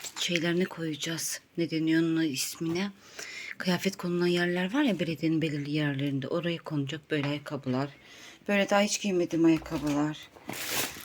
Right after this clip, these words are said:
Burada yine aynı şekilde botlar, giymediklerim. Şöyle oğlum olmayan botlar. Daha yepyeni bakar mısınız? En azından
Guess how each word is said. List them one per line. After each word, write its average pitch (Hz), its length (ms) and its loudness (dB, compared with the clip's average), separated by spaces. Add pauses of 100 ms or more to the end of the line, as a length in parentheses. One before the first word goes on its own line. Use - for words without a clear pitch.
(220)
Burada 185 200 -2
yine 180 220 6
aynı 180 180 8
şekilde 156 540 2
botlar, 143 560 0 (180)
giymediklerim. 147 840 4 (1000)
Şöyle 151 580 2
oğlum 170 340 8
olmayan 147 600 6
botlar. 120 520 -6 (380)
Daha 156 140 2
yepyeni 139 540 0
bakar 135 260 -10
mısınız? - 540 -6 (460)
En 190 100 10
azından 170 400 8